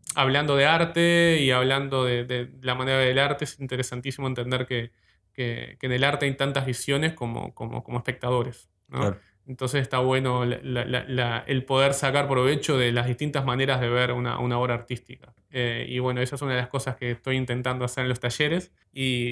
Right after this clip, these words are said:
Speaker 1: y a través de los talleres un poquito más avanzados estoy, eh, trabajando con estas y otras técnicas de revelados caseros también. Por,
Speaker 2: Ya.
Speaker 1: con esa intención también de, de, de poder transmitir como todo este camino hecho hasta ahora.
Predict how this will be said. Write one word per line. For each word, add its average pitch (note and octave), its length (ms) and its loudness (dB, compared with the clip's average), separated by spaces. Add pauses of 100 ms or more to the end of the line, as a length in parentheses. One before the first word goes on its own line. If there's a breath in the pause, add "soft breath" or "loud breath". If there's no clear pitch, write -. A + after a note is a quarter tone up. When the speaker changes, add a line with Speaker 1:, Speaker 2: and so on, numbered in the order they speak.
Speaker 1:
y C3+ 120 0
a B2+ 100 2
través C3 240 2
de C#3 60 0
los C3 100 0
talleres C3 240 -2
un C3+ 80 -2
poquito C3+ 180 0
más C3 160 -2
avanzados C#3 580 2
estoy, B2+ 720 0
eh, A#2 200 -6
trabajando C3+ 640 0
con B2 280 -2
estas C#3 460 -2
y B2+ 160 0
otras B2+ 260 0
técnicas B2+ 400 0
de A#2+ 80 2
revelados A#2+ 360 2
caseros A#2+ 420 -2
también. A2+ 420 -8
Por, A#2 140 -6
Speaker 2:
Ya. G2+ 160 -2 (160)
Speaker 1:
con B2 160 -4
esa C3+ 160 0
intención C3+ 440 0
también C#3+ 400 2
de, B2+ 200 0
de, A#2+ 320 -2 (360 soft breath)
de B2+ 120 2
poder C3 220 2
transmitir C3+ 640 2
como A#2 280 -2
todo C3 160 0
este B2+ 200 -4
camino B2 640 0
hecho B2+ 260 -2
hasta B2+ 160 -2
ahora. D3+ 420 2